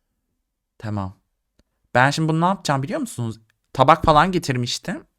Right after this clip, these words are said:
Sizi gıcık etmek için tabakla yemek istiyordum. Ama sanırım bunu ellemem gerekiyor.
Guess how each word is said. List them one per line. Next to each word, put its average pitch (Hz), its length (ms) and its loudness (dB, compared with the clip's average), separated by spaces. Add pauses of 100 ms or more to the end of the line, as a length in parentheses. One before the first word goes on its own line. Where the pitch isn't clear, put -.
(420)
Sizi 135 220 -2
gıcık 147 260 -4
etmek 165 280 -6
için 175 140 -10
tabakla 170 380 -2
yemek 160 240 -4
istiyordum. 156 640 -8 (920)
Ama 151 120 -2
sanırım 175 300 -2
bunu 175 140 -2
ellemem 147 560 0
gerekiyor. 113 600 -6